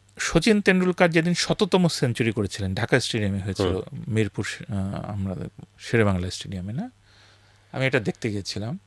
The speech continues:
Speaker 1: ওই দিন বাংলাদেশ জয়লাভ করে, কিন্তু শচীন তেন্ডুলকার শততম সেঞ্চুরি করেন। ভারতের টাইমস অফ ইন্ডিয়া পত্রিকায় আমি ঢুকে দেখি,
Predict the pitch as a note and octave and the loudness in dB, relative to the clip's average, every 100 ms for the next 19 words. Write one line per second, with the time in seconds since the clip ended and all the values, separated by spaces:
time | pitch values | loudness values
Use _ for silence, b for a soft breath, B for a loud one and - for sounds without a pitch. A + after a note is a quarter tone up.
0 | _ b b b _ B2+ C3+ B2+ B2 C3 | _ b b b _ 0 2 4 4 4
1 | C3 G#2 G#2+ G2 - - E2 D#2 - _ | 2 2 2 2 -2 -6 -10 -10 -18 _
2 | _ - D#3+ D#3+ D#4 - _ _ _ _ | _ 0 0 2 0 -4 _ _ _ _
3 | _ _ _ _ _ _ _ _ - - | _ _ _ _ _ _ _ _ -6 -2
4 | A#2+ B2+ C3+ C3+ C3+ G#3+ - C3+ A#2+ G#2 | 2 2 2 0 -2 -4 -2 -2 0 0
5 | G2 G#2+ F#2+ F#2 F#2 - G#2 - _ b | -2 -2 -4 -4 -4 -6 -12 -14 _ b
6 | b b b b b b b _ F#2 - | b b b b b b b _ -4 4
7 | D3 F3 - G3+ - - _ _ _ _ | 6 6 6 6 6 -4 _ _ _ _
8 | _ _ _ _ D3 F3+ - G#3 F3 D#3+ | _ _ _ _ 4 6 6 4 4 6
9 | D#3+ D#3 D3 - D#3 D3 C#3 F#2+ C3 E3 | 6 6 2 2 2 4 4 2 4 4
10 | A2+ - G2+ | 4 -2 -6